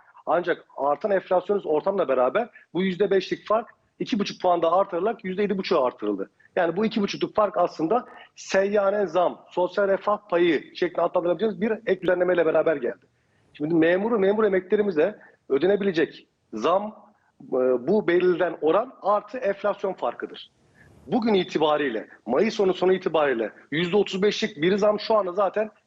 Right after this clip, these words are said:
memura, memur emeklerimize, sigorta ve bağkur emeklerimize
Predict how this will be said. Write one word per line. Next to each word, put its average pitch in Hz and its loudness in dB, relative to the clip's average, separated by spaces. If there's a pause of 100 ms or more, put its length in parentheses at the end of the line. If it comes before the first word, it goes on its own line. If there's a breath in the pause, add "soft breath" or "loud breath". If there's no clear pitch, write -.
memura, 190 2
memur 175 0
emeklerimize, 135 -2 (300 soft breath)
sigorta 185 0
ve 160 0
bağkur 175 0
emeklerimize 165 -2